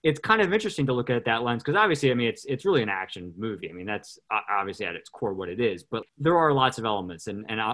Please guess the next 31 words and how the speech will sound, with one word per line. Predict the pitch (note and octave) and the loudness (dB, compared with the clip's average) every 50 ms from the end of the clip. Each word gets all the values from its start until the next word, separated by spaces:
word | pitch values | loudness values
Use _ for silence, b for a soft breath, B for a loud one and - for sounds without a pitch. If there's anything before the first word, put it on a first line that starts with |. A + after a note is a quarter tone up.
| - | -2
I'm | B2 B2 C3 | 0 0 2
gonna | C3 B2 | 0 0
try | A#2 - C3 | 0 0 0
to | A#2 A2+ | 0 0
point | - - B2 A2+ | -2 -2 -4 -2
'em | G#2+ G#2+ | 0 0
out | G#2 G#2 | 0 0
as | G2+ G2 F#2 - | -2 -2 -6 -8
we, | G2+ F#2+ F#2+ F#2 F#2 - _ | -8 -8 -8 -8 -10 -12 _
we | A2+ A2 | -12 -8
go | F#2+ A2 F#2+ | -6 -6 -6
along, | F#2 F#2 F#2 F#2 F#2 F2+ | -4 -6 -6 -6 -8 -8
I | F2+ F2+ | -8 -8
guess, | G2 F#2 - | -10 -10 -10
of | - F2+ - _ _ | -12 -16 -16 _ _
things | C#3 A#2+ A#2 A2 | 0 0 0 0
that | A2 G#2+ | -2 0
I | G#2+ G#2 G#2 G2+ G2+ F#2+ - _ _ _ - | 2 2 2 0 -2 -4 -8 _ _ _ 8
maybe | A3+ A3 F3 | 8 8 8
noticed | E3 E3 E3+ E3 E3+ D#3 D3 C#3 | 8 8 8 8 8 8 4 2
this | D#3 C#3+ | -2 -2
time | C#3+ - C#3 C3 | 0 2 2 2
around, | B2+ B2 B2 A#2+ A#2+ A#2+ B2 - | 4 4 4 4 2 0 -4 2
thinking | - G3 F#3 D#3+ D#3+ C#3+ | 2 2 4 6 4 4
it | C#3 C#3 - | 4 4 2
through | - C3+ C3 A#2+ | 0 0 2 2
that | A#2 A2 G#2+ G#2+ | 2 0 -2 -2
lens. | G#2+ G2 E2 D2 D2 D#2+ | -4 -6 -6 -8 -10 -10
I | F#2+ F#2+ | -8 -8
think | A2 G#2+ - | -8 -6 -4
that's | - A2+ A2 - - - | -2 -2 -2 -4 -8 -14